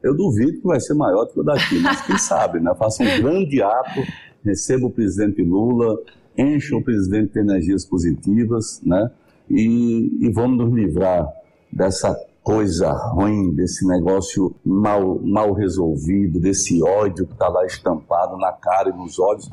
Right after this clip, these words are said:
principalmente nos olhos. Quem olha nos olhos de Bolsonaro sabe o que existe ali dentro, né? Que é, que é ódio,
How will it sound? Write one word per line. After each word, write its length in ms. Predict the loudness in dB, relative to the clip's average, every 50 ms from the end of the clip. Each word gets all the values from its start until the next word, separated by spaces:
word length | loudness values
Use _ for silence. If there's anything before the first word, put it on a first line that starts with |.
| -16 _ -2
principalmente 800 | 0 2 2 0 0 -2 -4 -2 -2 0 0 2 0 0 -2 -2
nos 200 | -2 -2 0 0
olhos. 480 | 0 0 2 0 -2 -4 -8 -16 -20 -20 _ -4
Quem 160 | -2 0 2 2
olha 280 | 2 2 2 0 0
nos 240 | 0 -2 -2 0 0
olhos 260 | 0 2 2 0 0
de 80 | -2 -2
Bolsonaro 640 | 0 0 -2 -2 -2 -2 0 2 2 0 0 -2
sabe 680 | -4 -4 -6 -4 -2 0 0 0 0 -2 -2 -2 -4 -4 -6 _ _ _ -8 -4
o 100 | -4 -4
que 180 | -2 -2 -2
existe 520 | 0 0 0 0 0 0 0 0 -2 -2 -2
ali 160 | 0 0 0
dentro, 420 | 0 0 0 0 0 -2 -4 -10 -18 _ _ _ _ _ _ -6
né? 240 | -2 0 0 0 0 -2 -2 -2
Que 60 | 0
é, 200 | 0 2 0 -2 -6 _ _ _ _
que 80 | -2 0
é 60 | 2
ódio, 440 | 2 2 2 0 0 -2 -4 -6